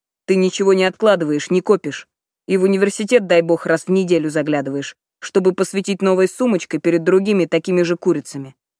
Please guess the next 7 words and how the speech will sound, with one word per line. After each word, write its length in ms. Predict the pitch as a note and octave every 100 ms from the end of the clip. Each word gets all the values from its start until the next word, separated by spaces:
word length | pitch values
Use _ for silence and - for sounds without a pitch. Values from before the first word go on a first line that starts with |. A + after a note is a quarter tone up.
| _ _ _ _ -
Курсовые 460 | F#3 - F#3 F3+
ты 80 | F3
сама 260 | F3 F#3 F#3
не 140 | F#3+
пишешь, 420 | F#3+ G3+ - C3+ - _ _
а 100 | -
заказываешь, 720 | F3 F#3 G3+ G#3 E3+ D#3 D3+